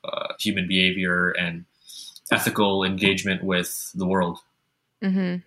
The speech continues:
Speaker 2: No, I couldn't, I couldn't agree
Speaker 1: Yeah.
Speaker 2: more. It's hard to, to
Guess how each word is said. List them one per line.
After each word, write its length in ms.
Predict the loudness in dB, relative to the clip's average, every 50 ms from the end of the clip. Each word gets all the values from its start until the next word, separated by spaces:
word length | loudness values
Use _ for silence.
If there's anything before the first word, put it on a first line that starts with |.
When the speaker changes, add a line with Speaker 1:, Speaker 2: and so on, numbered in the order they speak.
| _ _ _ _ _ _ _ _ _ _ _ _ _ _ _ _ _ _ _ _ _ _ _ _ _ _ _ _ -20 -20 _ -20 _ _ 2
Speaker 2:
No, 160 | 4 6 6 8
I 140 | 8 6 6
couldn't, 280 | 6 6 6 6 6 6
I 140 | 4 4
couldn't 220 | 4 4 4 4 4
agree 240 | 4 4 4 4 6
Speaker 1:
Yeah. 80 | 6
Speaker 2:
more. 160 | 8 8 8
It's 220 | 8 6 4 2 4
hard 260 | 6 8 8 8 6
to, 320 | 6 6 6 8 8 6 4 2 _ _ _ _ -4
to 180 | 0 0 0